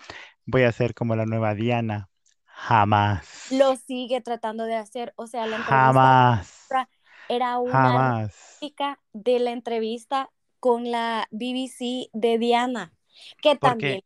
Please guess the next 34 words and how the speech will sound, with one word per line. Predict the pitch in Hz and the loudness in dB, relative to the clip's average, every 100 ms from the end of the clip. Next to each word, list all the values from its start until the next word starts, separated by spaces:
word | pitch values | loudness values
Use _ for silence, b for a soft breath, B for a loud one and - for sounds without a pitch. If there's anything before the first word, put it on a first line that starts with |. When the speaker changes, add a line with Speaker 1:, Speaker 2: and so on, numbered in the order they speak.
| - | -6
Speaker 2:
puede | 247 254 | -4 -2
decir, | 254 254 311 - | -4 -6 -10 -8
a | 233 220 | -8 -6
este | 214 220 262 | -8 -10 -12
punto, | 226 294 254 226 208 208 _ _ | -8 -8 -8 -12 -14 -14 _ _
ya | 196 208 220 | -12 -6 -4
grande | 208 226 226 208 190 196 - - | -4 -6 -6 -8 -10 -12 -14 -14
y | 214 208 | -10 -10
viendo | 196 208 202 202 226 | -6 -2 -2 -2 -6
como | - 226 214 | -4 -4 -4
toda | - - 208 208 226 | -8 -4 -2 0 0
la | 220 208 | -2 -6
secuencia | - 208 - 208 202 214 233 | -10 -14 -6 -6 -6 -4 -2
de | 240 | 0
eventos, | 247 254 220 214 226 _ B B B - | 0 -2 -4 -10 -12 _ B B B -10
ya | 190 233 220 | 2 4 4
no | 233 240 | 2 -2
tengo | 226 220 220 214 | 0 -2 -2 -4
yo | 220 208 214 240 _ _ _ _ _ | -2 0 0 -2 _ _ _ _ _
puesta | 240 226 214 233 214 | 2 2 2 -2 -2
a | 214 | -2
Diana | 208 208 226 247 | -4 -6 -6 -8
con | - 220 208 | -8 -10 -8
la | 190 | -6
aureola | 190 185 190 196 208 226 | -6 -4 -4 -6 -6 -8
que | 202 | -12
todo | - 190 190 | -8 -6 -6
el | 190 | -8
mundo | 190 190 | -8 -6
la | 202 | -6
quiere | 196 180 185 | -8 -8 -8
seguir | 180 190 180 | -8 -8 -8
teniendo | - 202 208 214 226 | -6 -8 -6 -8 -2
puesta. | 330 302 - 175 | 0 0 -6 -18